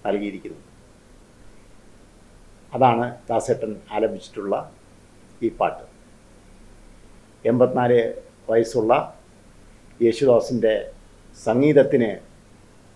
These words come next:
പ്രായമില്ല എന്ന് ഈ ഗാനം തെളിയിക്കുന്നു. കേരള മീഡിയ അക്കാദമിയും സ്വരലയും ചേർന്നാണ് ഈ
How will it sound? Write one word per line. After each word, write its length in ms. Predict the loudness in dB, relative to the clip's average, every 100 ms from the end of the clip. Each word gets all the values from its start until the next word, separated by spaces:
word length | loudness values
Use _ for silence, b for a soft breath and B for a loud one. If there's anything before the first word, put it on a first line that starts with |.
| -20 -8
പ്രായമില്ല 560 | 0 4 6 6 6 6 6 6
എന്ന് 220 | 2 -8 -14 -20 -20 -20 -20 -20 -20 -20 -20 -6 -2
ഈ 20 | 2
ഗാനം 280 | 2 0 -6 -12 -20 -20 -20 -20 -10
തെളിയിക്കുന്നു. 460 | -6 -6 -8 -18 -20 -20 -20 _ _ _ _ _ _ _ _ _ _ _ _ _ _ _ -20 -20 -20 -8 4
കേരള 280 | 6 8 6 6
മീഡിയ 260 | 4 6 6
അക്കാദമിയും 500 | 6 2 2 0 -4 -8 -20 -20 -20 -20 -20 -20 -20 -20 -10 2
സ്വരലയും 520 | 4 4 4 4 0 -6 -14 -20 -20 0
ചേർന്നാണ് 540 | 4 4 4 2 0 -4 -12 -20 -20 -20 -20 -14
ഈ 20 | -4